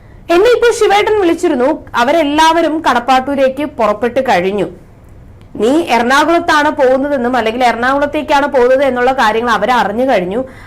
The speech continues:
അങ്ങനെയുള്ളപ്പോ മാമച്ചന്റെ വീട് കണ്ടുപിടിക്കാനായിട്ട് അവർക്ക് അത്ര, ആ, പാടൊന്നുമില്ല, അവർക്ക് ഈസിയാണ്. വീട് കണ്ടുപിടിച്ചു കഴിഞ്ഞാൽ അവിടെ വന്ന് നിന്നെ ഭീഷണിപ്പെടുത്താം, നിന്നെ ബ്രെയിൻ വാഷ് ചെയ്യാം, വേണമെങ്കിൽ നിന്നെ അപായപ്പെടുത്താനും അവര് ശ്രമിക്കും.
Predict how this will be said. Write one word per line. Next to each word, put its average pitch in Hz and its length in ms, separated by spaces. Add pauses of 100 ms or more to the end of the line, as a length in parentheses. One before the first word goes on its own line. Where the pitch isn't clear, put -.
അങ്ങനെയുള്ളപ്പോ 370 720
മാമച്ചന്റെ 392 760
വീട് 359 180
കണ്ടുപിടിക്കാനായിട്ട് 320 800
അവർക്ക് 269 340
അത്ര, 285 280 (280)
ആ, 214 240
പാടൊന്നുമില്ല, 226 640
അവർക്ക് 202 260
ഈസിയാണ്. 226 640 (420)
വീട് 226 200
കണ്ടുപിടിച്ചു 262 480
കഴിഞ്ഞാൽ 269 380 (280)
അവിടെ 302 280
വന്ന് 403 320
നിന്നെ 339 200
ഭീഷണിപ്പെടുത്താം, 277 1000
നിന്നെ 214 200
ബ്രെയിൻ 214 360
വാഷ് 262 280
ചെയ്യാം, 202 360
വേണമെങ്കിൽ 202 640
നിന്നെ 190 260
അപായപ്പെടുത്താനും 202 1300
അവര് 175 220
ശ്രമിക്കും. 160 640